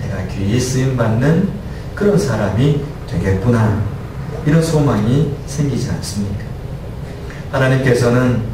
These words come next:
이십여 년 동안 이 애굽에서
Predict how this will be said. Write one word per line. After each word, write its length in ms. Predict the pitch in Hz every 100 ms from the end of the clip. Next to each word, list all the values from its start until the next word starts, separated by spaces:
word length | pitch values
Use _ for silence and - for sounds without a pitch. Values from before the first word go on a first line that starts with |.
| - - 127
이십여 440 | 143 143 147 131
년 200 | 123 -
동안 500 | 113 104 113 110 110 - - - - - - - - 175
이 140 | 180
애굽에서 680 | 135 - 143 143 101 -